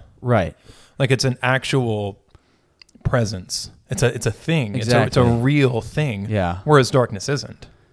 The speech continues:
Speaker 1: Man, this is great. I was telling J-, Miss Jackie today, like, I, I, I tack-, I took on salt today. I think I'll take on light next time I preach.
Speaker 2: Man.
Speaker 1: 'Cause, like, this and the stuff we talked about before where,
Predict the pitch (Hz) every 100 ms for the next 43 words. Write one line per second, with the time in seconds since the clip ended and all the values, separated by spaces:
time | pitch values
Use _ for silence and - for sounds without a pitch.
0 | _ - 117 110 123 107 110 98 104 107
1 | 107 123 107 - 113 - 110 104 104 104
2 | 101 95 92 - - 95 _ 98 87 -
3 | - 113 113 107 - - 117 110 - 117
4 | 113 - 101 95 95 101 98 101 98 92
5 | 92 92 95 92 95 87 - 104 110 107
6 | 113 113 123 110 101 95 - - _ _
7 | _ 131 117 107 131 127 - 123 107 131
8 | 117 127 120 113 113 101 - 117 113 101
9 | 92